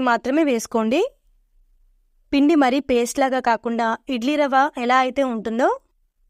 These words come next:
అలాగే రవ్వ రవ్వలాగా గ్రైండ్ చేసుకోవాలి. ఇలా గ్రైండ్ చేసుకున్న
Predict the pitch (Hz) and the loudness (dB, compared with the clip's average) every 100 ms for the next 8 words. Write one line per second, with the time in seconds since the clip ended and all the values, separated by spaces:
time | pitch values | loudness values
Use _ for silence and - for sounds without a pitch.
0 | - 254 254 254 381 311 220 247 233 240 | -2 0 0 2 2 2 2 -2 0 0
1 | 233 269 285 247 226 233 233 - 226 208 | 2 2 2 0 -2 -4 -6 -2 0 0
2 | 208 320 539 _ _ _ _ _ _ _ | 0 -2 -4 _ _ _ _ _ _ _
3 | _ 285 294 254 254 254 269 277 - 247 | _ 0 2 2 2 0 -2 -6 -4 0